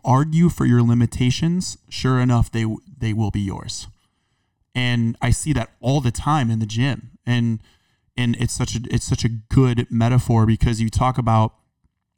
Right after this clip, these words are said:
as a coach, I see people all the time, and you see these progressions of people starting out to someone super advanced, and you see someone that comes in day one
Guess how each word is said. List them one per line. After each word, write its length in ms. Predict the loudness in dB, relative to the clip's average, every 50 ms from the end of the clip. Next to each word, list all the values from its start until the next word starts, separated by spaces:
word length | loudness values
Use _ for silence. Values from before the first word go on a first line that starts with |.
| _ _ -20 -16 -8 -4
as 200 | -2 -2 0 0
a 80 | 0 2
coach, 340 | 2 2 2 2 0 0
I 60 | -2 -2
see 200 | -2 -2 -2 0
people 440 | 0 0 0 2 0 0 0 0 0
all 220 | 2 2 2 2
the 80 | 0 0
time, 320 | 0 0 2 2 2 2
and 100 | 0 2
you 120 | 2 0 0
see 220 | -2 -2 -4 -2
these 200 | -2 -2 0 0
progressions 680 | 0 0 0 0 0 0 0 -2 -4 -8 -12 -14 -12 -12
of 120 | -6 -2
people 240 | -2 0 0 0 -2
starting 440 | -4 -6 -4 -4 -4 -2 -2 -4 -4
out 200 | -4 -4 -6 -6
to 80 | -8 -8
someone 320 | -6 -4 -2 -2 -2 -2
super 400 | -4 -4 -2 0 2 2 2 0
advanced, 520 | -2 -4 -4 -4 -2 -4 -4 -6 -8 -12 -16 -18 -20 -20 -20 -20 _ _ _ _ -8
and 300 | -6 -4 -2 0 2 4
you 80 | 4
see 220 | 2 2 -2 -6 -6
someone 500 | -6 -4 -4 -2 0 0 2 2 2 0
that 160 | -2 -4 -4
comes 320 | -2 -2 0 0 0 -2
in 340 | 0 0 2 2 2 0 -2 -6 _ _ _ _ _ _ -20 -6 -2
day 220 | 0 0 2 2
one 560 | 2 2 2 2 2 2 0 0 -2 -2 -6